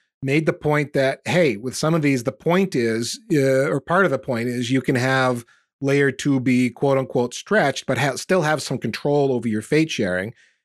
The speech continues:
You made a point there that, uh, but you gotta,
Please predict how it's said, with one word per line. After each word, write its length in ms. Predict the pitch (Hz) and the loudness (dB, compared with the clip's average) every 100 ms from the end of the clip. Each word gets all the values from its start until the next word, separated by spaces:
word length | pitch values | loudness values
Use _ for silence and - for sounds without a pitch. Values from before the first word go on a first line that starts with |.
| _ - | _ -8
You 100 | 135 | -2
made 160 | 156 180 | 0 0
a 60 | |
point 380 | 180 180 180 175 | 0 0 -2 0
there 260 | 131 127 123 | 0 2 2
that, 380 | 123 123 131 _ _ _ _ _ _ - | 2 0 -2 _ _ _ _ _ _ -6
uh, 440 | 180 175 180 175 175 | -2 2 2 0 -2
but 180 | 156 170 | -2 0
you 80 | 170 | 2
gotta, 300 | 196 170 | 2 2